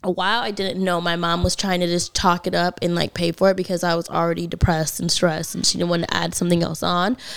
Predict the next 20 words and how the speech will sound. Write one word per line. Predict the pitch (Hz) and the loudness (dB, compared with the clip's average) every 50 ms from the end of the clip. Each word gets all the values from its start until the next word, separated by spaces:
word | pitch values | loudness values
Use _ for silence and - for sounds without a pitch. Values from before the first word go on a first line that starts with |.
| - - - - | -10 -12 -4 -2
But | 208 208 165 | 0 0 0
it | 185 185 | 0 0
got | 202 180 175 | 0 0 -2
to | 175 - | -2 -4
the | 196 190 | -4 -2
point | - 190 170 175 | 0 0 2 2
where | 170 165 | 0 0
she | - 202 | 0 0
had | 180 170 170 165 170 - | 0 0 0 -2 0 0
to | - | 0
include | 165 165 160 - - 156 147 - | 0 0 -2 -2 -2 -2 0 0
me | 175 185 202 208 | 0 0 0 0
because | 196 175 - 180 170 165 165 - - - - | -2 -4 -2 0 0 0 0 -2 -4 -4 0
it | 190 185 | 2 2
was | 165 170 165 | 2 2 0
that | - 180 160 156 - - - | -2 -2 -4 -4 -6 -6 -4
the | 180 180 165 | -2 -2 0
bills | 165 180 170 175 170 160 | 0 0 0 2 0 0
were | 165 170 | -2 -2
just | - 170 175 - - - - | -2 -2 -2 -2 -4 -8 -12